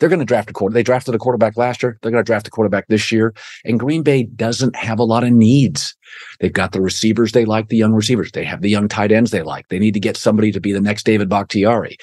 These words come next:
They've got backs that are capable. They have an elite corner. They have good guys in the front seven. Like, Green Bay does not have a lot of big needs. Probably a left tackle, probably another tackle.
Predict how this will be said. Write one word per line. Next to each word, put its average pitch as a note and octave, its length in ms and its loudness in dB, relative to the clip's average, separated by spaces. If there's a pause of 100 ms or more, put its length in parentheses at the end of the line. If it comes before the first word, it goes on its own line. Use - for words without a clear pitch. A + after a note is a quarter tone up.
(160)
They've F2 100 -4
got F#2+ 240 -2
backs G#2 300 -4
that F2 140 -4
are F2 60 -8
capable. E2 440 -10
They D#2 140 -6
have F2 160 -6
an F2+ 100 -2
elite G2+ 240 -2
corner. B2 400 0
They - 80 -8
have - 220 -10
good A#2+ 200 2
guys A2 300 0
in A2+ 60 2
the G2+ 40 0
front - 280 -2
seven. A2+ 360 -4 (460)
Like, A#2+ 120 -2
Green D3 180 0
Bay C#3+ 100 4
does A#2+ 200 2
not C3 640 -2 (120)
have B2 580 -6
a G2 80 0
lot A2 240 2
of G2+ 140 -4 (160)
big A#2 480 0
needs. F#2+ 580 0 (640)
Probably F#3+ 160 -4
a - 20 -4
left F3 200 -4
tackle, - 420 -12
probably C#3 160 -4
another D3 220 -6
tackle. C#3 440 -12